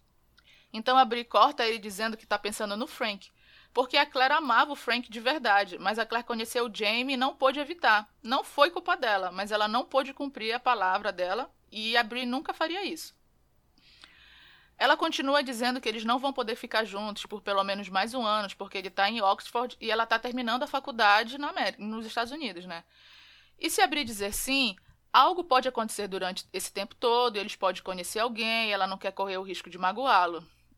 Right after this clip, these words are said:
Ai, gente, sinceramente, eu só consigo pensar assim, ai, que casal chato, meu Deus. Nessa parte, é isso que eu penso do, do Roger e da Bri. <laughs> O Roger pergunta se a Bri ama ele naquele momento,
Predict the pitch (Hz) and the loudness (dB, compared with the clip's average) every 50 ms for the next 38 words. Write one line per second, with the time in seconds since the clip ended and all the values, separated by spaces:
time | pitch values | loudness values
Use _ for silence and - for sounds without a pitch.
0 | _ _ _ _ _ _ _ _ - 220 240 247 214 226 226 233 226 226 - - | _ _ _ _ _ _ _ _ 2 2 2 2 0 -4 -6 -6 -6 -8 -10 -8
1 | 226 240 226 - 285 311 285 254 254 254 247 262 240 - 226 - - 226 - 254 | -6 -4 2 2 4 4 4 2 0 0 0 -4 -4 -4 -4 -6 -6 -8 -8 -10
2 | 269 - - 262 - - 233 220 220 - - 220 214 233 262 285 285 - - - | -10 -8 -8 -6 -2 0 -2 -2 -2 -4 -8 -8 -2 0 0 0 0 -4 -6 -6
3 | 247 240 220 262 277 277 - - - 240 - - 339 - 226 202 214 247 214 196 | -6 -4 -4 -4 -2 0 0 0 0 0 -2 -4 -4 -6 -8 -6 -6 -4 -4 -4
4 | 180 175 160 - - 196 208 226 - 311 277 285 - 226 220 247 262 - 269 226 | -6 -6 -6 -10 -6 -2 -2 2 6 4 4 8 10 10 12 12 10 6 0 0
5 | 247 - - - 302 294 - 226 233 - 240 214 208 196 - - 208 220 226 226 | 0 -4 -4 -4 -4 -4 -2 -6 -6 -6 -8 -10 -10 -12 -12 -8 -8 -4 0 0
6 | 208 226 208 233 240 226 233 226 214 185 185 190 - - - - - - - 233 | 0 0 0 -4 -2 2 2 2 2 0 -10 -12 -12 -14 -20 -20 -16 -12 -12 -12
7 | - - 220 - _ _ _ _ _ _ _ _ _ _ _ _ _ _ - - | -12 -14 -16 -18 _ _ _ _ _ _ _ _ _ _ _ _ _ _ -20 -20
8 | - - - - - - - 226 254 247 262 277 294 285 254 262 285 247 196 220 | -20 -20 -20 -20 -2 2 4 10 10 10 10 8 2 4 4 4 4 2 0 0
9 | 254 294 - 311 - 277 233 196 214 214 208 208 208 202 190 185 190 208 208 208 | 0 0 0 -2 2 2 2 2 2 0 0 0 0 0 0 0 0 -2 -2 -4
10 | 190 196 - 202 196 185 180 180 170 170 165 170 180 202 - 208 - | -4 -6 -6 -8 -8 -6 -6 -6 -8 -6 -8 -10 -10 -8 -10 -12 -12